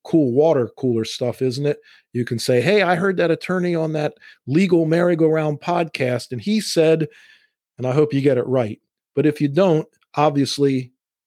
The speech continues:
you're not legal malpractice, uh, uh, candidate, but you do always wanna talk about the possibility of, uh, referring a friend or a loved one.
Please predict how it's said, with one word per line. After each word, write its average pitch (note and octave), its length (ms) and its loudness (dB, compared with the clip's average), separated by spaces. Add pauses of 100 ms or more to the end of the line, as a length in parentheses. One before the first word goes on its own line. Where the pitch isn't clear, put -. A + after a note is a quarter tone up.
(140)
you're D3+ 140 2
not C#3+ 240 0
legal C#3+ 360 0
malpractice, C3 760 -2
uh, B2+ 40 -4 (160)
uh, A2+ 360 -2 (100)
candidate, B2 600 0 (400)
but C#3+ 160 0
you E3 60 2
do F3+ 200 4
always C#3+ 480 0
wanna C3 220 -2
talk C#3 320 -2
about B2 320 0
the - 80 -12
possibility B2+ 840 -2 (480)
of, A#2 200 -4 (260)
uh, A2+ 120 -10
referring C3 540 2
a B2+ 40 -6
friend C3 500 0
or A#2 80 2
a A#2 60 2
loved B2 280 2
one. A#2+ 320 -2